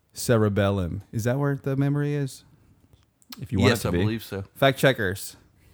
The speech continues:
Speaker 3: Fact checkers unite.
Speaker 2: I, uh, I think I've seen it probably seven times. Like,
Speaker 1: Oh,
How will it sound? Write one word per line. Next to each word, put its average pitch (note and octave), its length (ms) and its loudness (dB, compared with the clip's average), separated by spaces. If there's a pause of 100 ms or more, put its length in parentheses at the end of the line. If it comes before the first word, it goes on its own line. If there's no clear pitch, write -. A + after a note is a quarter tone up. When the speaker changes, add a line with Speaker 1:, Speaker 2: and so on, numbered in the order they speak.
(380)
Speaker 3:
Fact G#2 220 -4
checkers G#2 340 -4
unite. G#2 480 -2 (1120)
Speaker 2:
I, G2 340 2
uh, F2+ 340 2
I F#2 40 -2
think E3 160 -4
I've B3 100 -4
seen C#3+ 160 0
it C3 100 -4
probably C#3 240 -4
seven D3+ 320 -6
times. F3+ 480 -10
Like, D3 120 -12 (360)
Speaker 1:
Oh, F#2+ 180 -8